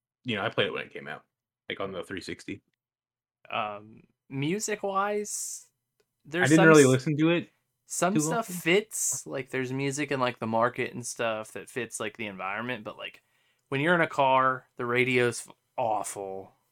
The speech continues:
Speaker 2: It's, like,
Speaker 1: Yeah, I turned it off.
Speaker 2: atrocious.
Speaker 1: I think it'd be
Speaker 2: Um,
Speaker 1: fine, 'cause, like, it, it's stuck within its realm of, like, uh,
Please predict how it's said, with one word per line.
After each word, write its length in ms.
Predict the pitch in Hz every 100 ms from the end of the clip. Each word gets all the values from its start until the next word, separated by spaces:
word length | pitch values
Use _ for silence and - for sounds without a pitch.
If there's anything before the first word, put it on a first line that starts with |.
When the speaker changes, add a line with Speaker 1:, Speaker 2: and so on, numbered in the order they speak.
| _ _ -
Speaker 2:
It's, 200 | 135 -
like, 140 | 139
Speaker 1:
Yeah, 220 | 131 135
I 40 | 135
turned 240 | 135 147
it 80 | 98
off. 260 | 92 92 104
Speaker 2:
atrocious. 480 | 104 104 - - - _ _ _ _ _ _ _ - -
Speaker 1:
I 160 | 156 269
think 220 | 349 294
it'd 100 | 294
be 100 | 269
Speaker 2:
Um, 0 |
Speaker 1:
fine, 680 | - 170 170 175 180 170 131 -
'cause, 140 | 156 127
like, 260 | 131 110 -
it, 180 | 151 - -
it's 160 | 143 -
stuck 340 | - 156 151
within 300 | 160 156 165
its 180 | 147 98
realm 460 | 104 101 117 127 120 - _ _ _ _ _
of, 160 | 113 104
like, 360 | 104 95 87 -
uh, 440 | 95 92 92 92